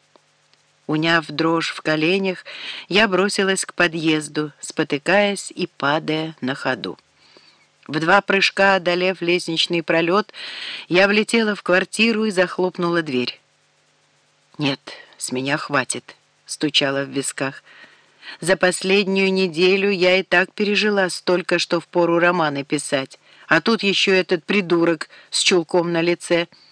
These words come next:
Нет, завтра же скажу Сашке, чтобы он подыскал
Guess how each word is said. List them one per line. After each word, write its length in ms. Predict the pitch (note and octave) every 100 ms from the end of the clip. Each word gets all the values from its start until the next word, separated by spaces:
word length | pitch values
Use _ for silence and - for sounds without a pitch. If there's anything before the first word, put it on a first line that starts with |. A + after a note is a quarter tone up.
| _ _ _ _ _ - - -
Нет, 400 | F3 F3+ F3+ - - -
завтра 560 | D#3+ F#3 G3 - F#3+
же 140 | F3+ F#3+
скажу 500 | - E3+ F3 E3+ G3+
Сашке, 600 | - D#3+ D#3 - - G3+ - - -
чтобы 400 | - - G3 G3
он 160 | G#3 A3
подыскал 640 | G#3 F#3+ G3 - G#3 A3